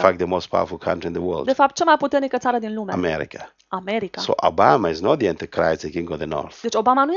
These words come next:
Speaker 2: este anticristul, împăratul Nordului.
Speaker 1: But, but
Speaker 2: Ci
Speaker 1: Obama
Speaker 2: Obama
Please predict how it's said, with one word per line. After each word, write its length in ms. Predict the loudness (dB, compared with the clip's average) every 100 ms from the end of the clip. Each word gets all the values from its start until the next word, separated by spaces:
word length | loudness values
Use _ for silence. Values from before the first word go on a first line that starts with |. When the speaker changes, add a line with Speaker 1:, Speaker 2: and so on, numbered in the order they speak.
| -4
Speaker 2:
este 180 | -4
anticristul, 720 | -4 -4 -6 -8 -8 -8 -8 -10
împăratul 560 | -2 2 2 2 -6
Nordului. 640 | 0 0 2 -2 -4 -6 -12
Speaker 1:
But, 320 | 6 6 6 2
but 720 | -12 6 10 10 8 -4 -14 _ _
Speaker 2:
Ci 140 | -6 -6 -6 -16 _
Speaker 1:
Obama 840 | 4 4 6 6 6 4 2 2
Speaker 2:
Obama 520 | 2 2 0 0 -2